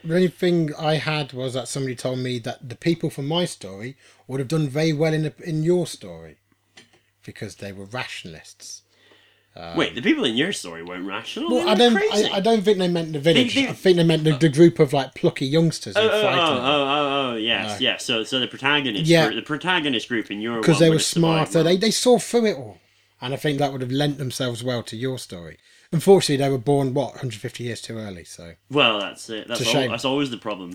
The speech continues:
Speaker 1: It
Speaker 2: isn't it?
Speaker 1: really is.
Speaker 2: But, I mean, so, so my story that I did last week, for anyone that didn't hear it, was kind of a hodgepodge of a lot of horror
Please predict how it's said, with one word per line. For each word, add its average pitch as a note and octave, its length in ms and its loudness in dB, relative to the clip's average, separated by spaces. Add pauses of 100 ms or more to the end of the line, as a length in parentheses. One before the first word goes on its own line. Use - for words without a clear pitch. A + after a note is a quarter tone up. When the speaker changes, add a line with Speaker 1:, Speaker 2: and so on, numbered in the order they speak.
Speaker 1:
It - 20 -10
Speaker 2:
isn't D3 200 0
it? D3+ 40 4
Speaker 1:
really A2+ 180 -2
is. G#2 180 -12 (340)
Speaker 2:
But, B2 300 0
I C3 100 2
mean, D3+ 180 2
so, D#3 220 0
so E3 160 -2
my F#3 260 0
story D#3 600 -2
that G#2+ 120 -6
I A2 100 -4
did A#2 180 -8
last A#2 340 -2
week, A2+ 180 -4
for - 140 -10
anyone G#2+ 340 -4
that G2 120 -14
didn't A2+ 240 -4
hear A2+ 340 -4
it, G2+ 180 -4 (220)
was A#2+ 320 -2
kind A#2 360 -4
of G#2+ 240 -6
a G#2 240 -2
hodgepodge A2 960 -8
of G2+ 360 -6
a G2+ 80 -8
lot A2+ 240 -2
of A#2 180 -10
horror G#2+ 800 -4